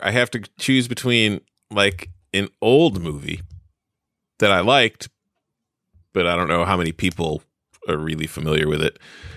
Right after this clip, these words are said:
and another oldish movie that I feel like when I was growing up was portrayed as a great baseball movie, but having watched it myself, I was,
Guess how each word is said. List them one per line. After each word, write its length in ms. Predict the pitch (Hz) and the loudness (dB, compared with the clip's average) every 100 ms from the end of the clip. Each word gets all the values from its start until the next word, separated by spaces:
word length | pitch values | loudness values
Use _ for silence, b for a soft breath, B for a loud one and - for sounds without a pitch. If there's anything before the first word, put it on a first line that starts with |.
| B B | B B
and 100 | 113 | 2
another 300 | 131 143 135 - | 4 6 6 6
oldish 580 | 139 160 127 170 - | 8 8 6 4 4
movie 540 | 135 117 104 104 101 117 _ _ - - | 6 6 6 4 2 -2 _ _ -20 -4
that 420 | - 98 95 85 - | 2 4 4 0 0
I 100 | 104 | 0
feel 240 | 107 127 113 | 2 4 6
like 260 | 107 101 _ - - - | 6 0 _ -20 -12 0
when 120 | 104 | 4
I 120 | 101 | 4
was 100 | 98 | 2
growing 300 | - 104 101 | 6 6 6
up 200 | 101 - | 4 2
was 140 | 85 | -2
portrayed 440 | - 98 - 92 87 | 2 2 4 4 4
as 120 | 82 | 2
a 100 | 82 | 0
great 400 | 80 90 85 - | 0 2 2 2
baseball 460 | 90 87 - 82 78 | 0 2 2 0 2
movie, 260 | 76 82 | 2 0
but 240 | 82 80 - | -2 -4 -4
having 260 | - 98 92 | -2 2 4
watched 380 | 87 95 - - | 4 4 2 -4
it 100 | - | -2
myself, 680 | 78 - 127 117 104 - - _ _ _ _ _ _ _ _ | -2 2 4 4 0 -6 -20 _ _ _ _ _ _ _ _
I 120 | 101 | 4
was, 340 | 98 92 90 | 4 4 0